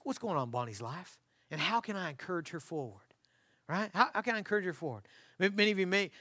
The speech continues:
may not know this. I just found this out late in the week, but Bonnie lost a dear friend this week, right? So, so if you know Bonnie, you're like, Okay, my, I, I know that's going on in Bonnie's life. So now, how, how can I help her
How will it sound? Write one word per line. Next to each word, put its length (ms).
may 140
not 160
know 120
this. 160
I 120
just 160
found 200
this 140
out 180
late 180
in 40
the 80
week, 220
but 80
Bonnie 260
lost 320
a 40
dear 260
friend 320
this 200
week, 280
right? 260
So, 240
so 120
if 100
you 40
know 200
Bonnie, 300
you're 120
like, 180
Okay, 300
my, 260
I, 140
I 60
know 160
that's 140
going 180
on 120
in 60
Bonnie's 260
life. 180
So 120
now, 200
how, 240
how 240
can 180
I 140
help 460
her 320